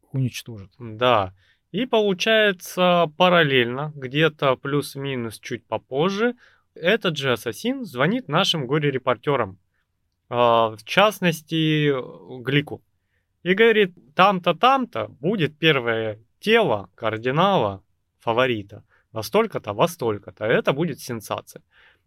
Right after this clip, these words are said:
Speaker 2: И пока это вообще до Глика доходит, он проходит все проверки на вшивость, да, не больной ли он просто придурок, который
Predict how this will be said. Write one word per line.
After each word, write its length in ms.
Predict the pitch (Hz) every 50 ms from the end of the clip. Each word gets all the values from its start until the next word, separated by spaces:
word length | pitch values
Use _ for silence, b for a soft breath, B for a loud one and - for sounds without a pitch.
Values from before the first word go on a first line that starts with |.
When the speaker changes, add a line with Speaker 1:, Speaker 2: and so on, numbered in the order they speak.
| _ _ 190
Speaker 2:
И 120 | 226 247 -
пока 340 | - 165 160 - 190 185
это 180 | 175 160 - 151
вообще 300 | 139 143 143 - - 143
до 140 | 123 131 131
Глика 320 | 143 151 156 151 - 123
доходит, 640 | 113 120 123 - - 254 294 320 269 247 240 196 -
он 160 | 180 156 147
проходит 480 | 151 147 143 - _ 156 143 123 107 -
все 180 | - - 127
проверки 480 | - - 113 123 120 120 117 113 _ 123
на 160 | 120 127 147
вшивость, 680 | 151 151 - - 285 294 294 277 262 233 202 180 160 156
да, 260 | 156 190 214 202 180
не 540 | 131 123 123 127 123 117 110 107 107 104 101 b b b b b _
больной 340 | 117 123 131 143 180 208 196
ли 80 | 147
он 160 | 123 123 117 110
просто 340 | - 117 113 104 - - -
придурок, 540 | - 127 143 165 247 277 277 233 196 175
который 880 | - 170 160 156 160 160 156 147 143 135 131 127 123 120 120 117 117